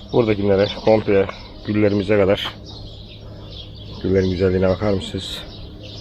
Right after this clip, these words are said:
Komple buralara her tarafı suyu verdim. Bu asmamızı da diğer taraftan kökleyip, köklemiştik.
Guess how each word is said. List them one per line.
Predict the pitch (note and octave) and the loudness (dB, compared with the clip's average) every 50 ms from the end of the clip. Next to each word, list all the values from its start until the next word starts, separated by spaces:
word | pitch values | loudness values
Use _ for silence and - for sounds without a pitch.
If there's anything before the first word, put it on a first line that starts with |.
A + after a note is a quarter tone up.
| - - - - - - - - - - - - - - - - - - - - - - - - - - - - - - - - - - - - - - - | -14 -14 -14 -14 -14 -14 -14 -14 -14 -14 -14 -14 -14 -14 -14 -14 -14 -14 -14 -14 -14 -16 -16 -16 -16 -16 -16 -16 -18 -18 -18 -18 -18 -16 -14 -14 -14 -10 -2
Komple | - A#2 A#2 A2 G2+ - G2+ G2 G2 A2 A#2 B2 B2+ B2+ A#2 | 4 6 6 6 6 4 2 4 6 8 8 8 8 8 6
buralara | A2 A2 G#2+ G#2+ G2+ G#2 A2+ | 4 2 2 4 4 4 4
her | A2+ | 4
tarafı | - - G#2 G2+ G2 | 2 2 0 0 0
suyu | - - - - A2 G#2+ G#2 G#2+ | 0 -4 -4 0 0 2 4 6
verdim. | G#2+ G#2 G2+ G2 A2 B2+ - - - - - - - - - - - - - - - - - - - - - - - - - - - - - - - - - - - - - - - - - - - - - - - - - - - - - - - | 6 4 4 2 0 -2 -4 -6 -16 -18 -18 -18 -18 -18 -18 -18 -18 -20 -20 -20 -20 -20 -20 -20 -20 -20 -18 -18 -18 -18 -18 -18 -18 -18 -18 -18 -18 -18 -18 -18 -18 -16 -16 -16 -16 -16 -16 -16 -16 -14 -14 -14 -14 -14 -14 -14 -16 -16 -4 2 4
Bu | G#2+ G#2 | 6 6
asmamızı | G2 - - A2 G#2+ G#2+ G#2+ G#2 G2+ G2+ | 4 4 2 2 4 4 4 2 2 2
da | G#2 F#2+ - - - | 2 2 0 -2 0
diğer | G2 G2+ G2+ G2+ - | 4 4 4 4 4
taraftan | - G#2+ - - G#2+ G2 | 0 0 2 2 0 0
kökleyip, | - A2 G2+ - - G#2 G2+ G2 - G2 E2+ - - | 0 -2 -2 -2 0 -2 -2 -2 -2 -6 -8 -8 -6
köklemiştik. | - G2 - G2 G2 F#2+ - - - - - | -6 -6 -4 -4 -4 -4 -4 -8 -8 -8 -6